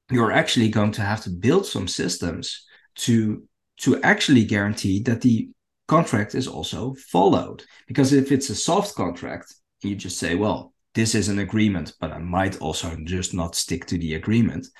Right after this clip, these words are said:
then you might actually crash a downstream system because it might, well, expect a value that's there, uh, and then suddenly it's not there, and, well, software doesn't deal with that <laughs> very, uh,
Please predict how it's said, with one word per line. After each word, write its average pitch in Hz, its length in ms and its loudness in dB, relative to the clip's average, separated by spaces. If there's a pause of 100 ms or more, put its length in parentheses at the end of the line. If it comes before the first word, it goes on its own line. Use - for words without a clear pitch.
(260)
then 135 140 10
you 143 160 6
might 143 400 6
actually 127 420 2
crash 156 540 2
a 110 100 -6
downstream 107 540 2
system 90 420 -2
because 90 300 -4
it 95 60 -6
might, 87 240 2 (200)
well, - 200 -8
expect - 480 0
a 90 40 2
value 95 580 2 (160)
that's - 220 -4
there, 107 460 4 (340)
uh, 104 300 6
and 117 100 2
then 101 100 2
suddenly 92 300 -2
it's 82 160 -2
not 151 220 4
there, 90 420 -2 (140)
and, 107 180 -2
well, 82 320 -6 (280)
software 113 460 2
doesn't 92 360 0
deal 123 220 8
with 95 180 4
that 90 220 -2
<laughs> - 80 -12
very, 90 400 -2
uh, 80 200 -10